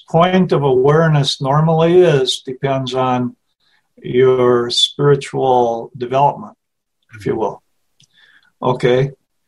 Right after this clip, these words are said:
And if you were most of the, most of the hours of the day, if you were focused on where the next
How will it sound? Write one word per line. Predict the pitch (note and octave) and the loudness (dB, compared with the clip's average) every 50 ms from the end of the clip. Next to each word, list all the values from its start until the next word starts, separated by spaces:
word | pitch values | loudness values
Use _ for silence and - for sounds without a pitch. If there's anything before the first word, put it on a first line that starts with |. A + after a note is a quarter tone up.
| _ _ _ _ _ _ _ _ _ - | _ _ _ _ _ _ _ _ _ -8
And | G#2 D#3 C3 C3 C3 B2+ B2 A#2+ A#2+ D3 C#3+ - _ _ _ _ _ _ _ _ _ _ _ _ _ - | -4 -2 0 0 0 0 0 -2 -4 -6 -10 -12 _ _ _ _ _ _ _ _ _ _ _ _ _ -6
if | - - D3 C#3+ D3+ | -2 -2 -2 -2 0
you | D#3 E3+ F3+ | 0 2 2
were | F3+ F3+ E3+ D#3+ C#3+ C#3 C#3+ - - _ _ _ _ _ _ - _ _ _ _ _ _ _ _ _ _ _ _ _ _ _ _ - | 2 4 2 2 2 0 -2 -6 -12 _ _ _ _ _ _ -20 _ _ _ _ _ _ _ _ _ _ _ _ _ _ _ _ -8
most | B2+ C#3+ E3+ F#3 F#3+ F#3+ - - - - F3 | -2 0 2 4 4 2 0 -2 -6 -6 -6
of | E3+ D#3+ | -4 -2
the, | E3+ E3 E3 - - - - _ _ _ - - _ _ _ _ _ _ _ _ | 0 0 0 -2 -4 -12 -20 _ _ _ -20 -20 _ _ _ _ _ _ _ _
most | E3 C#3+ D3+ F3 F#3 F#3 - - | -2 0 2 2 2 2 0 0
of | G3 F3 | 0 0
the | F3 | 0
hours | E3+ C#3+ C#3+ C#3+ D#3 D#3+ E3 E3+ E3+ E3 D3 D3 - D#3 | 2 2 2 4 4 4 4 2 2 2 0 -2 -4 -4
of | E3 D3 | -2 -2
the | D3 D3 | -4 -4
day, | C3+ C#3 D#3+ E3 D#3 D3+ D3 C#3 | -2 0 0 2 2 4 4 2
if | C3 A#2+ - - | 2 0 -4 -6
you | C#3 D3 E3 | -6 -4 -2
were | E3+ E3 D#3+ D#3 D3 B2+ B2+ - | -2 0 0 0 0 -2 -2 -2
focused | - D3+ D3+ D#3 D#3 - D3 C3 B2 - - - | -2 0 0 0 0 -4 -6 -6 -6 -6 -8 -4
on | C3 C3 C3 C3+ C3+ C3+ C3+ B2+ B2+ B2 - _ _ _ _ _ _ _ - | -2 -2 0 0 0 0 -2 -4 -6 -8 -10 _ _ _ _ _ _ _ -4
where | D3 D3+ E3 | 0 2 2
the | D#3+ D3+ | 4 4
next | D3 D3+ D#3 D3 - - - - - | 4 4 4 2 0 -2 -2 -4 -4